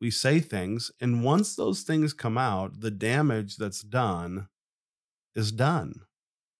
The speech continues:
And so as we are coming to a close today, I wanna just continue to, to, to hammer it home that this is important for believers now.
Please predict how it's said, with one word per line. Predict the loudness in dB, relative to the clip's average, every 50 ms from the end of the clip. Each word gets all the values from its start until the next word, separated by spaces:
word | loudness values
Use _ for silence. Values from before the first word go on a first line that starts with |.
| _ _ _ _ _ _ _ _ _ _ 2
And | 4 4 4
so | 4 4 2 4 4
as | 4 4 4 2 2
we | 2 0
are | 0 2
coming | 2 2 2 4 4
to | 2 2
a | 0
close | -2 -2 -2 0 0 0 -2 -2
today, | -6 -4 -4 -2 -2 0 0
I | 0 0
wanna | 2 2 2 2 2 2
just | 2 0 0 0 -2 -4
continue | -4 -4 -4 -2 -2 0 2 2 2 2 0
to, | 0 -2 -4 -4 -4 -10 -16 -20 -20 _ _ -6
to, | -2 0 0 0 -2
to | -6 -10 -8
hammer | -6 -2 0 2 4 4 4 2 0
it | -2
home | -6 -4 -2 -2 0 0 -2
that | -2 -2 -2
this | -2 -2 0 -2
is | -2 0 2
important | 2 0 0 -2 -2 -2 -2 -2 -4 -10 -12
for | -10 -8
believers | -8 -6 -6 -4 -4 -6 -6 -6 -8 -10 -10
now. | -12 -12 -12 -12 -14